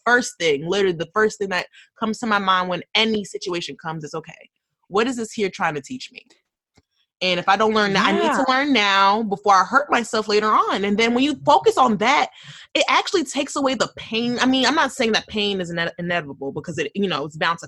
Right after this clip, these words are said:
Speaker 1: come, but it kinda makes it more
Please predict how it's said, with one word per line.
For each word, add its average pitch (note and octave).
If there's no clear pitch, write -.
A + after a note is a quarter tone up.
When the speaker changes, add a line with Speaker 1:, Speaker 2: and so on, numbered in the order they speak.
Speaker 1:
come, G#3
but B3
it C4+
kinda F4
makes D4+
it B3+
more A#3